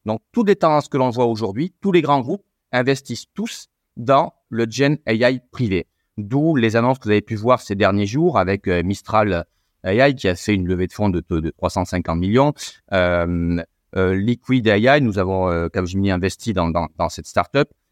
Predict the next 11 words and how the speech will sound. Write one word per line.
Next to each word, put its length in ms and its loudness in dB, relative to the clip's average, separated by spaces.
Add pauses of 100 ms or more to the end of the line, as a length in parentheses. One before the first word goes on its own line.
(120)
Donc 80 -2
voilà, 320 4
deux 200 -2
mille 180 2
vingt-quatre, 360 0
ça 200 -6
va 80 0
être, 280 -2 (220)
euh, 300 -2
le 180 0
privé, 500 -2